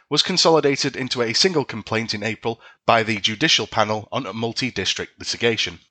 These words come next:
The claim, if successful, could net statutory damages of up to seven hundred and fifty dollars per violation. Another of the claims,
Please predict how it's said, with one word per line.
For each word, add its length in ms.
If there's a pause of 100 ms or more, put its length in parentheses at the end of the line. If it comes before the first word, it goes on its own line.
(140)
The 80
claim, 420
if 160
successful, 720 (100)
could 200
net 180
statutory 500
damages 520
of 140
up 120
to 140
seven 320
hundred 240
and 100
fifty 240
dollars 380
per 340
violation. 640 (480)
Another 300
of 120
the 60
claims, 480